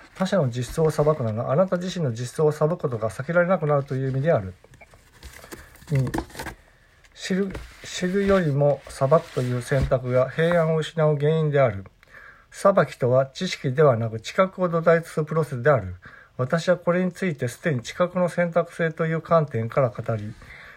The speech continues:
評価することがその明白な必要条件であると指摘した。裁きは常に拒絶を伴う。それはあなた自身の中であれ、他者の中であれ、裁かれているものの肯定的側面のみに重点を置くこと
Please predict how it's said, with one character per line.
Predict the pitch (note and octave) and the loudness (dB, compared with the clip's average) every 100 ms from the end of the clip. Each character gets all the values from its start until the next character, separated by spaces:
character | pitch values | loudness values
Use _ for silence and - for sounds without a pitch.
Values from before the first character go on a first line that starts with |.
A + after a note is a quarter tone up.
| _ | _
評 | - G3 F#3 | -4 0 0
価 | D3 | -2
す | B2+ C#3 | -4 -4
る | C#3 | -4
こ | C#3 | -4
と | C#3 | -2
が | A#2 | -2
そ | C#3+ | -2
の | C3+ | 0
明 | C3+ D#3+ | 2 0
白 | E3+ E3+ | 0 -2
な | D#3 | -4
必 | - E3+ | -4 -2
要 | E3 | -2
条 | D#3+ E3 | 0 -2
件 | C#3+ C3 | 0 0
で | |
あ | B2 | 0
る | |
と | B2 | 0
指 | D#3 | -4
摘 | - G#2+ | -6 -10
し | - | -10
た。 | - F#2+ - - - - | -10 -10 -14 -20 -20 -2
裁 | - F#3 F#3 | 2 4 4
き | D3 | 0
は | C3+ | 0
常 | F#3 | 0
に | D#3 C#3 | -2 -2
拒 | - C#3 | -2 -2
絶 | D#3 - | -2 0
を | D3 | 0
伴 | C#3+ B2+ A#2+ | 0 0 0
う。 | F#2 - - - - - | -2 -10 -20 -20 -20 -4
そ | D#3 | 0
れ | D#3 | 4
は | D#3 C#3+ | 4 2
あ | |
な | E3+ | 0
た | F3+ | 2
自 | E3+ F3+ E3+ | 2 -2 -4
身 | D3 | -2
の | B2+ | 0
中 | D3+ C3+ | 0 0
で | A#2+ | 0
あ | A#2 | -2
れ、 | G#2+ B2 - | -4 -10 -6
他 | D#3+ | -4
者 | D#3+ C#3 | -2 -2
の | |
中 | B2+ C3+ B2 | -2 -2 -2
で | A#2 | -2
あ | G#2 | -6
れ、 | A2 - - | -10 -18 -20
裁 | - C3+ | -4 0
か | D#3+ F#3 | 2 4
れ | F3+ | 4
て | E3+ | 4
い | C#3+ | 0
る | C3+ | 2
も | C3 | 0
の | A#2+ | 0
の | A2+ | -4
肯 | - D#3 | -2 -2
定 | E3 E3 | 0 -4
的 | D#3 D#3 D3 | -2 -8 -6
側 | D3+ D3+ E3 | -6 -2 0
面 | D3+ C3 | 0 0
の | D#3+ | 0
み | C#3+ | 0
に | D3+ B2 | -2 -2
重 | D3 D3 | -4 -2
点 | C#3+ | -2
を | A#2 | -2
置 | - | -4
く | |
こ | - D3+ | -6 -4
と | D3 | -4